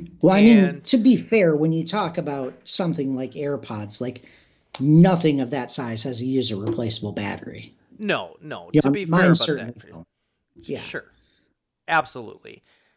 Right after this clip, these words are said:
Speaker 2: Uh, the, the computers, uh, it's a, a little more ridiculous, but I, I get it with that stuff, with the phone, whatever it is. And as I have already mentioned,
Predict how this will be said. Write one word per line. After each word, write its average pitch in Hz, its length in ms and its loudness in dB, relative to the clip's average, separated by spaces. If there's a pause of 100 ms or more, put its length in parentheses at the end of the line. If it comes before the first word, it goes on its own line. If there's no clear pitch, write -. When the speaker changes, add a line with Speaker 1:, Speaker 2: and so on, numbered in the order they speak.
(140)
Speaker 2:
Uh, 123 280 -4 (100)
the, 143 180 -8 (1000)
the 160 120 -4
computers, 185 760 -2
uh, 165 240 -4
it's - 200 -16
a, 131 180 -8 (240)
a 151 80 -4
little 120 300 -6
more 101 300 -14
ridiculous, - 680 -18
but 104 300 -10 (140)
I, 156 180 -8 (100)
I 160 140 0
get 147 260 -4
it 135 140 -8 (440)
with 135 240 -10
that 120 260 -10
stuff, - 380 -12
with 127 140 -12
the 113 80 -14
phone, 95 420 -14 (160)
whatever 101 320 -16
it - 60 -20 (160)
is. - 100 -20 (380)
And 147 500 -6 (1000)
as 143 240 -2
I 120 160 -4
have 117 200 -10
already 110 300 -6
mentioned, 104 540 -10